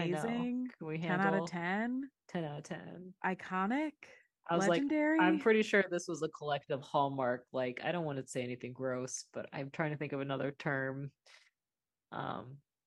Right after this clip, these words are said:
Speaker 1: uh, ugh.
Speaker 2: Just say it.
Speaker 1: No, I'm not gonna say it. A collective, uh,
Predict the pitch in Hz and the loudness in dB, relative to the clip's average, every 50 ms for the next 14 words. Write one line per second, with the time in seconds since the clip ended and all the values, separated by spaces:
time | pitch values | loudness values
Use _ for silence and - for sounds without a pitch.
0 | _ _ _ _ _ - - - - 170 156 147 143 139 143 139 139 143 143 - | _ _ _ _ _ -20 -6 0 4 4 6 6 6 4 4 2 0 -2 -4 -6
1 | - - - - - 135 160 151 147 220 220 220 233 - - 254 233 226 226 220 | -8 -10 -10 -6 -4 -2 0 2 4 6 6 6 4 6 8 8 10 10 10 10
2 | 214 208 214 214 208 202 - _ _ _ 196 185 208 240 208 165 170 170 180 190 | 10 10 10 8 8 6 2 _ _ _ 4 6 6 8 8 8 8 8 6 6
3 | 180 - 208 180 180 - - 190 190 208 180 151 147 - - - _ _ _ _ | 8 8 8 8 6 6 6 6 6 6 4 4 2 0 0 -4 _ _ _ _
4 | _ _ _ - - _ _ - - - 175 - - - 208 220 226 226 226 - | _ _ _ -20 -20 _ _ -8 -6 -6 -4 -2 -2 2 6 8 8 6 6 4
5 | - 220 214 214 208 196 180 180 120 170 170 160 151 143 139 135 - | 6 8 10 10 10 8 8 8 10 10 12 12 12 10 10 8 6